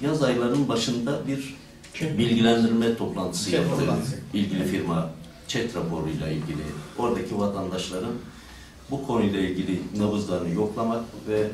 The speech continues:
Speaker 1: bir sonuç çıkarmak adına devletin yetkilileri de gelmişti. Ben de o toplantıdaydım. Orada yüzde seksen doksan ağırlıklı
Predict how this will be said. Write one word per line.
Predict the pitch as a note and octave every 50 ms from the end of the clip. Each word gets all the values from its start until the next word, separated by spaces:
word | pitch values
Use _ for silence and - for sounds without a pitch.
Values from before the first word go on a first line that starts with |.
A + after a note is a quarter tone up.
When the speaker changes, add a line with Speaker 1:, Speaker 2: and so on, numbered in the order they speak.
| - - - - - -
Speaker 1:
bir | A2 A2 G#2
sonuç | - - - G#2+ G#2 G#2 G#2 - -
çıkarmak | - - F#2 F2+ E2+ E2+ E2+ -
adına | - - - - G2 G#2 B2 - - - - - - - - - A2+
devletin | A2+ A2 G#2 G#2 G2+ - G#2+ G2+ F#2+
yetkilileri | G2 F#2+ F#2 G2 F#2 F2 F#2 F#2 F2 E2
de | D#2+
gelmişti. | - G2+ G#2 G#2 A2 A2+ - - A#2 A#2+ A#2+ A#2+ - - - - - -
Ben | - - -
de | -
o | D#2 D#2 D#2
toplantıdaydım. | - D2 - - - D#2+ D#2 D#2 D2+ D#2 F2 E2+ F2 - C#3 - - - - - - - - - - - - - - - - - - - - -
Orada | F3 E3+ F3+ F3+ E3+ E3+ F3 E3+ - - - - - - - A#2
yüzde | B2+ C#3 D3+ D#3 D3+ D#3 F3 F#3+ F#3+
seksen | - - - D#3+ D3 - D3+ - E3 F3 F3+ D3+ C#3 C3
doksan | C#3+ C#3 C#3+ - - F3+ F3
ağırlıklı | C#3+ A#2 A2 G#2+ G#2 G#2 G#2 G2+ - - E3